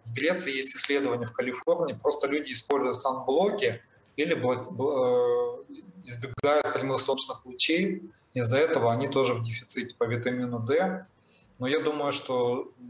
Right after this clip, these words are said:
жирные сорта рыбы, там, потребление яиц, пребывание на солнце, а, ну, и при возможности, да, они тоже как бы полезны.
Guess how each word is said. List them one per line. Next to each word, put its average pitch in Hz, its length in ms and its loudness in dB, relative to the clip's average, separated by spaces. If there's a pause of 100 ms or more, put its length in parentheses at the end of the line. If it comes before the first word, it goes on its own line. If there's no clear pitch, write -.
(300)
жирные 147 360 2
сорта 131 380 2
рыбы, 139 560 4
там, 113 220 -6
потребление 131 680 -4 (280)
яиц, 165 400 0
пребывание 131 580 2
на 120 120 0
солнце, 156 680 2 (440)
а, 120 540 0 (600)
ну, 127 540 -8
и 131 200 -4
при 127 160 -2
возможности, 123 680 2
да, 135 260 4
они 131 140 -2
тоже 139 300 0
как 113 200 -2
бы 113 280 -2 (100)
полезны. 131 480 0